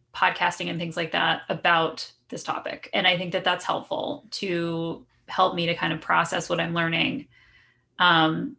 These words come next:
but I will also say, and I've been kind of thinking about this and I'm not sure what it means for me yet, but I felt like my knowledge of coaching was so deepened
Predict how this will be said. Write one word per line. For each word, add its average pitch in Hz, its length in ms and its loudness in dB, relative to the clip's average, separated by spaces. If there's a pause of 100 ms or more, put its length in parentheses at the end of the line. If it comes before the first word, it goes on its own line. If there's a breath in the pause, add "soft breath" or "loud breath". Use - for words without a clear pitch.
but 247 80 6
I 311 80 8
will 311 140 4
also 311 400 4
say, 190 760 4
and 196 180 4
I've 185 200 6
been 185 140 -2
kind 185 180 -2
of 175 80 -4
thinking 185 220 0
about 170 180 0
this 170 160 0
and 180 80 -2
I'm 175 80 0
not 175 180 2
sure 180 180 0
what 170 140 0
it 175 120 -4
means 170 640 -2
for 175 120 0
me 202 240 2
yet, 170 360 4 (140)
but 190 240 4
I 277 200 2
felt 233 200 4
like 185 160 0
my 175 180 0
knowledge 170 380 -2
of 170 80 -8
coaching 165 600 -2
was 185 180 -4
so 185 680 2 (120)
deepened - 680 -4